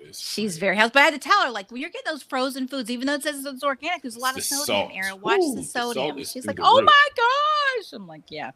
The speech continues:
Speaker 2: So rounding out t-, the number five is Netflix.
Speaker 1: Isn't that
Speaker 2: With,
Speaker 1: interesting?
Speaker 2: yeah, with seventy-six hundred, um, employees.
Speaker 1: But that
Speaker 2: Jeanette
Speaker 1: makes sense that Netflix would be a great employer. Shout out to the owner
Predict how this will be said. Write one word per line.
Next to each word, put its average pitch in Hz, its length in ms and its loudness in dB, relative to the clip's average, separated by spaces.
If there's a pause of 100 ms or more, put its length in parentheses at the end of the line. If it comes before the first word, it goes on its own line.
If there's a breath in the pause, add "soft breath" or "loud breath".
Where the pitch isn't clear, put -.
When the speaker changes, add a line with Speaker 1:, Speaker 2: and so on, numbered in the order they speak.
(480 loud breath)
Speaker 2:
So 302 260 6
rounding 440 440 4
out 339 200 2
t-, 302 180 -6
the 247 120 -6
number 247 240 -2
five 226 600 0 (160)
is 226 160 -12
Netflix. - 960 -16 (720)
Speaker 1:
Isn't 101 280 -12
that 92 160 -10
Speaker 2:
With, 180 200 -12
Speaker 1:
interesting? - 300 -18
Speaker 2:
yeah, 196 180 0
with 175 160 -4
seventy-six 208 460 -6
hundred, 196 340 -6
um, 180 220 -8
employees. 156 440 -6
Speaker 1:
But 147 140 -2
that 131 140 4
Speaker 2:
Jeanette 196 300 2
Speaker 1:
makes 190 100 -4
sense - 580 -6
that 90 160 -12
Netflix 92 380 -12
would 85 100 -14
be 85 80 -8
a 80 60 -10
great 82 160 -10
employer. 78 320 -12
Shout 87 340 -6
out 85 180 -8
to 90 140 -12
the 78 240 -14
owner 85 400 -10